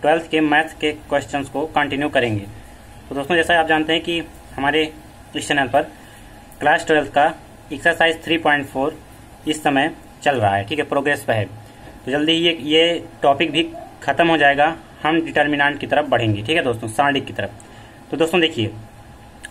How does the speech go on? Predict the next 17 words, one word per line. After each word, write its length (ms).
आज 140
हम 100
बात 180
करेंगे 380
exercise 580
three 120
point 280
four 300
के 160
क्वेश्चन 340
नंबर 240
सिक्स 380
and 180
सेवन 320
के 100
बारे 220
में। 100